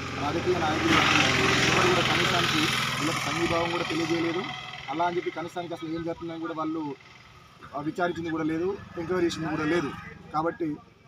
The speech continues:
పార్టీలకు అతీతంగా అందరూ కూడా చొరవ తీసుకొని ఈ పెండింగ్ వర్క్ అయితే ఏదైతే పెండింగ్ వర్క్ ఉందో దాదాపు పద్దెనిమిది కిలోమీటర్ల పెండింగ్ వర్క్, పద్దెనిమిది కిలోమీటర్ల కెనాల్ వర్క్లో only పెండింగ్ వర్క్ మిగిలింది మాత్రం రెండు కిలోమీటర్ల మాత్రం పెండింగ్ వర్క్ ఉంది. ఆ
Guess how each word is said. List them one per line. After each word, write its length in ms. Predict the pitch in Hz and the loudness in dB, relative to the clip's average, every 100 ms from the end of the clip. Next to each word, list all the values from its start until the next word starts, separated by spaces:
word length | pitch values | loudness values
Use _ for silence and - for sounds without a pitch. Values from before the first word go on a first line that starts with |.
| - - - - | -20 -20 -12 0
పార్టీలకు 440 | 151 165 190 196 165 | 2 2 0 0 0
అతీతంగా 400 | 175 170 156 139 _ _ _ _ _ - 139 | 0 -2 -4 -6 _ _ _ _ _ -10 -4
అందరూ 260 | 175 185 156 | -2 0 0
కూడా 180 | 170 190 - - - | 0 0 -2 -10 -10
చొరవ 180 | 151 170 165 | -2 0 0
తీసుకొని 380 | - 170 160 147 233 _ _ _ _ _ - | -2 -4 -4 -6 -12 _ _ _ _ _ -2
ఈ 20 | 175 165 | -2 -2
పెండింగ్ 280 | 165 190 190 | -2 0 0
వర్క్ 120 | 185 | -2
అయితే 120 | 165 170 | -2 -2
ఏదైతే 200 | 170 165 156 | -2 -6 -6
పెండింగ్ 240 | 165 175 | -4 -4
వర్క్ 160 | 165 156 | -4 -6
ఉందో 160 | 147 120 _ 135 | -6 -8 _ 0
దాదాపు 380 | 160 180 175 185 381 _ - - _ 143 | 2 4 2 0 -2 _ -20 -20 _ -6
పద్దెనిమిది 340 | 151 190 196 | 0 0 0
కిలోమీటర్ల 360 | 180 180 170 175 | -2 -2 -2 -2
పెండింగ్ 280 | 160 175 180 | -2 -2 -2
వర్క్, 120 | 160 - | -4 -4
పద్దెనిమిది 280 | 156 185 196 | -2 -2 0
కిలోమీటర్ల 420 | 190 185 180 175 165 151 | -2 0 0 2 2 0
కెనాల్ 260 | 156 165 180 | -2 0 2
వర్క్లో 300 | 170 - 160 165 - - 147 | 0 -2 -4 -4 -10 -8 -2
only 240 | 185 202 214 | -2 -2 -4
పెండింగ్ 260 | 175 185 185 | -4 -2 -2
వర్క్ 140 | 185 170 170 | -4 -4 0
మిగిలింది 260 | 175 180 165 | 0 0 -2
మాత్రం 200 | 160 170 | -4 -4
రెండు 120 | 156 165 | -4 -4
కిలోమీటర్ల 340 | 160 156 151 147 | -4 -4 -4 -2
మాత్రం 200 | 143 156 147 | -4 -6 -8
పెండింగ్ 280 | 139 151 143 | -8 -6 -8
వర్క్ 180 | - 135 | -8 -8
ఉంది. 180 | 139 127 - - - | -6 -6 -10 -16 -8
ఆ 60 | 156 | -4